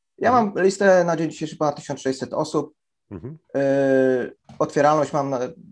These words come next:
Speaker 1: na, na, na poziomie tak mniej więcej osiem, dwanaście procent.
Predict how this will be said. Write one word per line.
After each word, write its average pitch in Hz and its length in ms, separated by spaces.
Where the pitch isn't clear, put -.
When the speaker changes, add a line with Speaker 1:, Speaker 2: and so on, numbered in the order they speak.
Speaker 1:
na, 135 320
na, 131 300
na 135 120
poziomie 131 640
tak - 160
mniej 147 120
więcej 143 300
osiem, 143 260
dwanaście 127 400
procent. 160 500